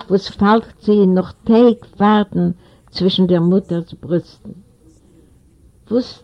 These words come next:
tut ihr? Tut ihr doch Sinn, stürmische Sinn. Ich bin doch, ich bin doch, sozusagen, kiemat eier Mutter.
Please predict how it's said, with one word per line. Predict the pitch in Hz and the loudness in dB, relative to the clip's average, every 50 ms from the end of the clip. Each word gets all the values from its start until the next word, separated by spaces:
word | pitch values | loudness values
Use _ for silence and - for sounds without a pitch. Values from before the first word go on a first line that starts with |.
| _ | _
tut | - 320 320 311 - | 0 0 0 0 0
ihr? | 208 175 165 156 156 156 165 - _ _ _ _ _ _ _ _ _ - | 0 0 0 0 -2 -4 -8 -12 _ _ _ _ _ _ _ _ _ -4
Tut | - 262 311 - | -2 -2 -2 0
ihr | 254 240 | -2 -2
doch | 233 233 233 233 - | 0 0 -2 -2 -4
Sinn, | 190 175 - 254 330 370 320 214 170 151 135 - - - - - _ _ _ _ _ | -10 -4 0 2 2 2 2 0 -2 -4 -6 -12 -18 -20 -20 -20 _ _ _ _ _
stürmische | _ - - - - - 240 294 339 311 294 277 - - 285 269 240 - - | _ -20 -20 -4 0 2 2 4 4 4 2 2 2 0 -2 -2 -2 -2 0
Sinn. | 294 330 302 254 180 180 - - - _ _ _ _ _ _ - | 2 4 4 4 2 0 -2 -8 -20 _ _ _ _ _ _ -2
Ich | 220 247 254 - - - | 0 0 0 0 -2 -2
bin | - 262 269 247 | 0 0 0 0
doch, | 254 269 262 - - _ _ _ _ _ _ - | 0 -2 -6 -6 -12 _ _ _ _ _ _ -8
ich | 247 262 - | -8 -8 -6
bin | - 285 294 302 277 | -4 -2 0 0 2
doch, | 294 294 - 269 247 | 0 0 -2 -2 -2
sozusagen, | - 285 302 294 - 262 269 - 294 277 294 285 | 0 0 0 0 0 -4 -6 -2 -2 0 0 -2
kiemat | - 285 254 285 320 330 320 311 | -2 0 0 2 2 0 0 -2
eier | 294 320 320 320 320 | -2 0 0 2 2
Mutter. | 311 285 302 349 370 359 - - - - | 2 2 2 2 0 0 -4 -8 -12 -12